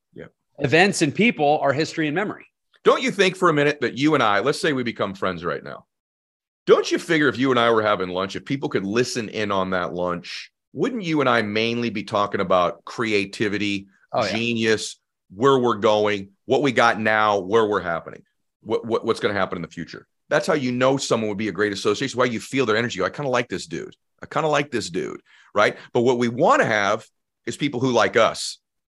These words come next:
Speaker 1: We'd rather have people who just accept us as we are, right? I wanna have a few buddies that I, like, pick up the house before they actually come over.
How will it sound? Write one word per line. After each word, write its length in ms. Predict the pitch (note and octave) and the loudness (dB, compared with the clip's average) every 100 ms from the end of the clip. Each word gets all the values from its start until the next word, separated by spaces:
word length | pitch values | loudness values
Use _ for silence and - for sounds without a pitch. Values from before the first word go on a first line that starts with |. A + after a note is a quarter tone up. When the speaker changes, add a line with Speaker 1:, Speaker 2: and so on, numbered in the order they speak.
| _ _ _ | _ _ _
Speaker 1:
We'd 140 | A#2 B2+ | -2 4
rather 240 | F#3+ G3 | 6 6
have 140 | C3+ | 4
people 180 | D3 C3+ | 2 -2
who 60 | A#2+ | -2
just 180 | C3 A2+ | -4 -6
accept 380 | - C3+ - | 2 2 2
us 100 | B2 | 0
as 160 | B2 G#2 | 0 0
we 140 | G2 | 0
are, 340 | F#2+ G#2 D#2+ - _ _ _ _ | 2 4 2 -4 _ _ _ _
right? 160 | G#2+ | 0
I 140 | - F3+ | 2 4
wanna 140 | B3+ | 4
have 100 | F3+ | 2
a 40 | C3+ | 0
few 220 | - D#3+ | -6 0
buddies 560 | D#3+ E3+ F3 - - - _ _ _ | 2 2 0 -8 -12 -18 _ _ _
that 80 | B2 | -2
I, 60 | G3+ | 0
like, 200 | E3 - | -2 -2
pick 160 | D#3+ | -2
up 120 | D#3+ | -2
the 60 | B2 | -2
house 240 | B2 C3 | -2 -4
before 280 | - G#2 A#2 | -6 -8 -2
they 120 | A2 | 2
actually 280 | G#2 G#2 - | 2 0 -8
come 160 | G2+ F2+ | -6 -4
over. 320 | F2 E2+ - | -4 -6 -16